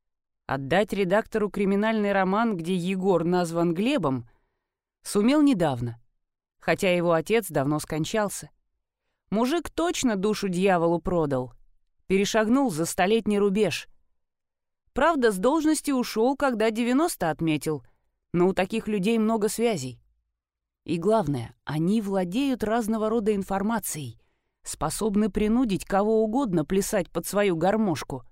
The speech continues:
История такая. Константин Петрович потер затылок.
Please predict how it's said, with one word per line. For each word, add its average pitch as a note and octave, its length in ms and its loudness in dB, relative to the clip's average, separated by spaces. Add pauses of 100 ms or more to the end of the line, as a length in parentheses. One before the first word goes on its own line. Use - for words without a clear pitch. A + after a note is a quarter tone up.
(680)
История C#4 540 0
такая. C#3+ 640 -4 (1040)
Константин F3 580 0
Петрович A#3+ 520 0
потер E3 320 -6
затылок. C#3 580 -6